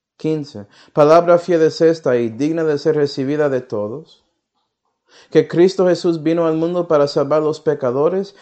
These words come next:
de los cuales yo soy el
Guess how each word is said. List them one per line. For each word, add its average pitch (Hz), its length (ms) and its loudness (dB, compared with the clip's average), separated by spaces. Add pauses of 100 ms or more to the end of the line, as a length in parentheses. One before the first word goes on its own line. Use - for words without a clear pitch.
(160)
de 143 140 4
los 143 240 2
cuales 165 420 4
yo 139 220 0
soy 175 540 -2 (480)
el 143 420 -10